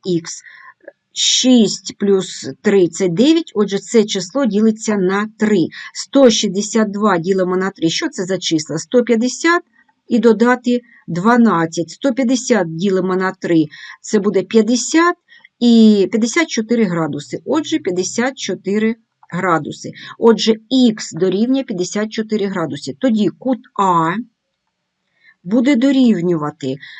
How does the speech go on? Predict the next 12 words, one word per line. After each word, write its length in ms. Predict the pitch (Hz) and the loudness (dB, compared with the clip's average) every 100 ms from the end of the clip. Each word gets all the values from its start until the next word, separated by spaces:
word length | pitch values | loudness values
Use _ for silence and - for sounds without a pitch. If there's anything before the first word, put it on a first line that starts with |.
| - | -6
вісімнадцять 840 | 170 240 - 294 269 262 190 - 180 | 0 0 2 2 2 2 0 -4 -4
додати 380 | 196 214 208 190 | 0 0 -2 -6
п'ятдесят 560 | 202 202 220 214 185 | -4 -2 -2 -2 -4
чотири, 640 | - 226 220 208 156 104 107 | -4 -6 -2 -2 -2 -4 -12
це 200 | - 208 | -4 -2
буде 440 | 180 190 180 165 - _ - | -2 0 2 2 -2 _ -10
шістдесят, 880 | - 180 175 170 175 - 240 262 | -8 -6 -4 -2 -4 -2 -2 -2
сімдесят 600 | - - 214 214 220 214 160 | -6 0 2 2 0 -4 -4
два 220 | 160 185 | -4 -4
градуси, 680 | 180 170 160 160 165 208 208 - _ | -4 -4 -4 -6 -10 -12 -12 -16 _
сімдесят 760 | - - 214 175 170 - 165 139 | -8 0 0 0 -4 -4 -6 -6
два 380 | 151 151 202 | -8 -4 -2